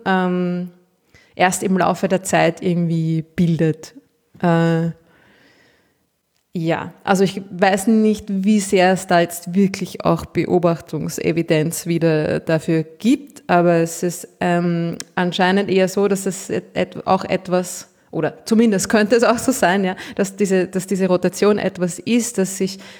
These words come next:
im Lauf der Zeit durch die Interaktion zwischen den Masseansammlungen erst, äh, entwickelt, ja.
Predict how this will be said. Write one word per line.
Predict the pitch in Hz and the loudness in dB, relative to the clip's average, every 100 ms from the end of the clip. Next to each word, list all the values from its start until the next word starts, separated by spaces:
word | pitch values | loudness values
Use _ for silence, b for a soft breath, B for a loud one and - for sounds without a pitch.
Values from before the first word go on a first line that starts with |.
| B | B
im | 190 185 180 175 180 | -2 0 0 -2 -6
Lauf | - 180 185 - | 0 2 2 0
der | 185 | -4
Zeit | - 165 160 160 - | 2 4 2 0 -2
durch | 185 - | -2 -4
die | - 165 170 | -4 -2 0
Interaktion | 170 170 156 - - 170 165 170 | -2 0 -2 -2 -2 2 2 2
zwischen | 165 - 170 - 165 | -2 -2 -2 0 0
den | 165 165 | 0 2
Masseansammlungen | 160 - 170 156 151 156 151 156 160 156 | 0 0 0 0 0 0 2 2 2 2
erst, | 156 - - | -2 -6 -12
äh, | - 156 | -8 -6
entwickelt, | - 165 - 165 - - 123 - | -4 -6 0 -2 -2 -6 -6 -6
ja. | - | -8